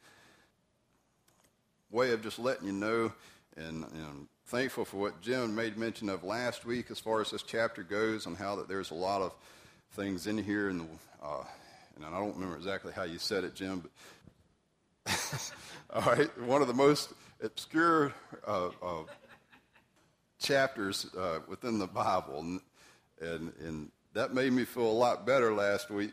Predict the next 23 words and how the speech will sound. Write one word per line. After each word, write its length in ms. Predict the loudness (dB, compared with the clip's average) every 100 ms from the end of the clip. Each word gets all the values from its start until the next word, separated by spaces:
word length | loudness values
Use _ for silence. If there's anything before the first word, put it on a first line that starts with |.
| -8
because 340 | -8 -4 0
I 120 | 0
tell 280 | -2 0 2
you, 220 | 4 2 0 -4
I 40 |
s-, 200 | -6 -6 -12 -14
I 40 |
spent 340 | -10 -8 -4 -2
a 60 |
good 200 | 0 0
amount 220 | 0 0 -2
of 100 | -4
time 380 | -4 -4 -4 -8 -16 -20 -20 -2
looking 360 | 4 4 4
at 220 | 2 4 2
it, 120 | 0 -8 _ _ _ _ _
um, 380 | -8 -6 -6 -8 -16 -20 _ _ _ -20 -20 -20 -20 _ _ _ _ -4
up 180 | -4
to 100 | -4
this 200 | -2 -2
point, 440 | -4 -4 0 0 0 -8 -20 -18
and, 340 | -10 -8 -8 -10
and 240 | -10 -12